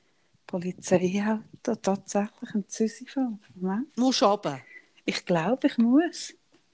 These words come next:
Speaker 2: Musst
Speaker 1: Ja, ich has jetzt,
Speaker 2: einschreiten.
Speaker 1: ich has jetzt eigentlich eh noch recht gut gefunden, jetzt, wo ich so nicht raus können, oder? Weil ich ja jetzt in Dauerquarantäne gsi bin.
Speaker 2: Ja, aber
Speaker 1: Sind,
Speaker 2: jetzt ist natürlich Züsi
Speaker 1: sind
Speaker 2: wieder auf der
Speaker 1: Züsi Fälle
Speaker 2: Straße.
Speaker 1: zu mir ge-, ui,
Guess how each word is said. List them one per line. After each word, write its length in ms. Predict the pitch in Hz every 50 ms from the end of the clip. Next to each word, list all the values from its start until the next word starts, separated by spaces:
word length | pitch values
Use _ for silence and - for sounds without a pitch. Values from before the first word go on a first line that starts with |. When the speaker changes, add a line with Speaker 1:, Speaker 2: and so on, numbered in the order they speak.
| - - -
Speaker 2:
Musst 120 | - 233 262
Speaker 1:
Ja, 80 | 254 311
ich 80 | -
has 140 | 349 320 269
jetzt, 140 | 285 262 247 220
Speaker 2:
einschreiten. 220 | 202 202 202 190 -
Speaker 1:
ich 120 | 277 294
has 140 | 330 339 302
jetzt 160 | 302 262 -
eigentlich 320 | 262 233 226 220 - - -
eh 200 | 233 254 269 311
noch 160 | 339 349 311 277
recht 300 | 269 285 311 - - -
gut 280 | - 277 285 311 311 -
gefunden, 500 | - - - 311 302 302 311 311 294 339 339 370 370 _ - - - _ -
jetzt, 220 | 247 262 254 -
wo 60 | 285 269
ich 240 | 262 269 277 277 -
so 160 | - - 269
nicht 200 | 254 262 262 254
raus 300 | 254 262 240 262 285 277 - 339 - -
können, 240 | 247 202 190 185
oder? 260 | 180 190 214 - 262 214
Weil 140 | 220 208
ich 140 | 214 208 -
ja 180 | 233 220 208 202
jetzt 260 | 202 196 202 - -
in 100 | 226 190
Dauerquarantäne 1040 | - 240 254 254 - - - 262 247 247 254 254 254 - 254 240 240 247 254 262
gsi 380 | 247 - - - 269 262 277 285
bin. 240 | - 302 302 320 359 440 453 - _
Speaker 2:
Ja, 180 | 208 208 220
aber 120 | 226 226 220
Speaker 1:
Sind, 180 | 220 277 262
Speaker 2:
jetzt 120 | 254 - 254
ist 80 | 202
natürlich 340 | 226 214 - 233 220 185 -
Züsi 340 | - - 254 226 190 - -
Speaker 1:
sind 220 | 285 277 269 254 185
Speaker 2:
wieder 200 | 196 190 294 294
auf 100 | 285 -
der 80 | -
Speaker 1:
Züsi 80 | 294 277
Fälle 0 |
Speaker 2:
Straße. 640 | - - 269 247 247 262 269 285 262 254 - 294
Speaker 1:
zu 60 | 277 254
mir 320 | 247 247 254 269 302 330
ge-, 240 | 359 - - - - - _
ui, 300 | 302 370 381 330 196 -